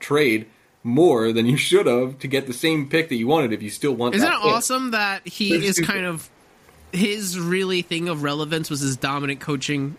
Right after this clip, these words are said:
Speaker 2: reign over in Chicago, and because of what
Speaker 1: And
Speaker 2: he did,
Speaker 1: gets
Speaker 2: Chicago
Speaker 1: Chicago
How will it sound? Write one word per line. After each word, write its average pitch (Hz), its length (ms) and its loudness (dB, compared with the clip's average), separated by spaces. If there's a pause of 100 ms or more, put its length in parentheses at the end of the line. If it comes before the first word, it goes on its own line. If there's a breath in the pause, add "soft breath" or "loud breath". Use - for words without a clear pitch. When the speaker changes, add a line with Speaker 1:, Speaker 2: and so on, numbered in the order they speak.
Speaker 2:
reign 143 480 -2
over 147 260 -2
in 135 60 -2
Chicago, 131 680 -6
and 139 140 -4
because 127 280 -4
of 139 60 -2
what 107 60 2
Speaker 1:
And 101 80 0
Speaker 2:
he - 60 -2
did, - 100 0
Speaker 1:
gets 104 120 0
Speaker 2:
Chicago 131 300 -2
Speaker 1:
Chicago 95 200 0